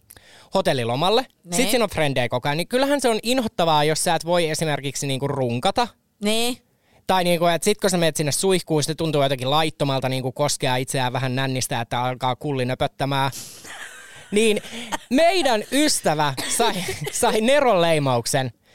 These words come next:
Speaker 2: Mm.
Speaker 1: Viisikymmentäseitsemän minuuttia omaa aikaa jokaisella käytettävissä. Sen
Speaker 2: Miks-,
Speaker 1: niinku
Speaker 2: miksi just viisikymmentäseitsemän?
Speaker 1: No siinä oli siis kolmen minuutin niinku tämmönen lähtövalmistelu.
Speaker 2: Aha,
Speaker 1: Eli
Speaker 2: okei.
Speaker 1: sit se oli niinku viisikymmentäseitsemän minuuttia.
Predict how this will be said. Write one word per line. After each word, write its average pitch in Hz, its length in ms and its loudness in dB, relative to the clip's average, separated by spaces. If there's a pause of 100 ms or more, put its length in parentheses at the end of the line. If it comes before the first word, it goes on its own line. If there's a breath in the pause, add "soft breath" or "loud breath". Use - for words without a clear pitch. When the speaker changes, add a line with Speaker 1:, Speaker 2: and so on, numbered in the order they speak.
Speaker 2:
Mm. 214 240 -4
Speaker 1:
Viisikymmentäseitsemän 175 1500 2
minuuttia 120 600 -2
omaa 190 380 4
aikaa 120 340 0
jokaisella 196 420 2
käytettävissä. 113 760 -4 (560)
Sen 202 100 2
Speaker 2:
Miks-, 190 40 2
Speaker 1:
niinku 180 200 2
Speaker 2:
miksi 330 240 0
just - 180 -2
viisikymmentäseitsemän? 214 920 -4 (300 loud breath)
Speaker 1:
No 180 80 2
siinä 262 220 2
oli 247 100 2
siis 226 260 0
kolmen 220 340 2
minuutin 151 360 2
niinku 147 180 0
tämmönen 143 420 0
lähtövalmistelu. 120 1040 -2 (100)
Speaker 2:
Aha, 185 240 0 (180)
Speaker 1:
Eli 165 120 0
Speaker 2:
okei. 196 100 2
Speaker 1:
sit 190 140 0
se 208 80 0
oli 190 140 2
niinku 170 200 -2
viisikymmentäseitsemän 139 720 -2
minuuttia. 104 360 -8